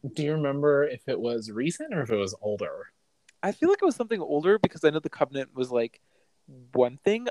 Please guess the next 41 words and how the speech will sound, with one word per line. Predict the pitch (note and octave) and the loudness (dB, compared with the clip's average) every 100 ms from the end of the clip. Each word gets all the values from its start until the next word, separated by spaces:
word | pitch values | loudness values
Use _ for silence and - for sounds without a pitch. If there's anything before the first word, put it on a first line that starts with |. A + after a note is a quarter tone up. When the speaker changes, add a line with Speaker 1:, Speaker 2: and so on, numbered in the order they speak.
| - | 2
Speaker 2:
I | |
don't | D3+ | 4
know | D#3 | 6
what | D3 - | 2 2
your | - | -6
other | B2+ | -8
one | A#2 A#2+ | -10 -8
would | A#2+ | -6
have | A#2+ | -8
been. | - G2+ G#2 _ _ _ _ _ - | -8 -16 -20 _ _ _ _ _ 4
Speaker 1:
At | F#3+ | 4
Speaker 2:
Off | F#3 | 4
the | |
top | - | 6
of | G3+ | 6
my | |
Speaker 1:
this | - - | 6 -2
Speaker 2:
head. | - | -14
Speaker 1:
point, | - F#3 D#3+ A2+ A2+ - - _ _ _ _ _ _ _ _ - - - - - - | -4 -2 0 -4 -6 -14 -20 _ _ _ _ _ _ _ _ -20 -20 -16 -12 -4 4
off | C#3+ | 6
the | D#3 | 6
top | E3 | 2
of | E3 | 0
my | C3+ | -4
head, | A#2 | -4
there's | A2 A#2 | -2 -2
a | C#3 | -2
couple | B2+ A#2+ C3 | -4 -2 -2
that | A#2 | -2
are | A2+ | -4
coming | A#2+ A2+ | -8 -8
into | G#2+ G#2+ | -8 -8
my | G#2+ G2 | -8 -8
mind. | G2 F#2 - - _ - - - | -10 -14 -18 -20 _ -20 -20 -2
Speaker 2:
Okay. | D3+ C#3 B2+ - - _ _ | 2 2 0 -2 -20 _ _
Speaker 1:
Ginger | C3+ D3 D3 E3 | -2 0 2 2
Snaps | D#3 C3 B2 | 4 4 2
is | C#3 A#2 | -2 0
one | A2 G2+ | -2 -2
of | |
them | F#2+ F#2 A2 | -4 -6 -10